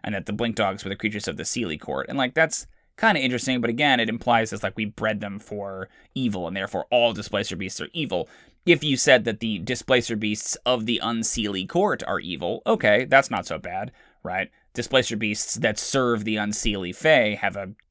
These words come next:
have a predilection towards cruelty, fine. But it's just a little weird to say that they all do. So I would remove that element of it and say you can find them in the wild, but they are sometimes trained by, you know, cruel Fae huntmasters to be these exacting, lethal predators.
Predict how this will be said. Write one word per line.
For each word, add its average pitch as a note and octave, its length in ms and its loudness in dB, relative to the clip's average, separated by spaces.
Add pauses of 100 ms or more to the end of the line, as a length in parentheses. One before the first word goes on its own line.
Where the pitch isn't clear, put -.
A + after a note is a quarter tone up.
have A#2+ 120 -2
a A#2+ 60 -4
predilection A2 500 2
towards - 300 -6
cruelty, A2 720 -6
fine. G2+ 460 -2 (380)
But D3 100 4
it's A2+ 120 -2
just D#3 160 0
a D#3 40 2
little C3+ 160 2
weird A#2+ 180 2
to A#2 40 -2
say A#2 140 -2
that G#2 120 -4
they F2+ 220 -2
all F#2+ 360 -2
do. C2 340 -10 (260)
So D3+ 100 2
I E3+ 40 8
would F#3+ 120 4
remove F#3 280 2
that E3 160 6
element D3+ 340 4
of D3 120 2
it C#3+ 80 0
and A#2+ 120 -4
say A#2 100 -2
you A2+ 160 -2
can D3+ 240 0
find C#3 200 2
them C3 80 0
in B2+ 40 -2
the B2 80 0
wild, A#2 420 4
but G#2 120 -8
they G#2 80 -4
are G2+ 80 -6
sometimes A2+ 480 -2
trained A2+ 500 -2
by, G2+ 240 -6
you F#2 180 -10
know, F#2+ 120 -10
cruel B2 480 2
Fae G#2 420 -2
huntmasters G#2 840 -6 (280)
to G#2 80 -6
be G#2 160 -8
these G2 200 -10
exacting, G2 880 -8
lethal A2+ 400 -2
predators. G#3 560 4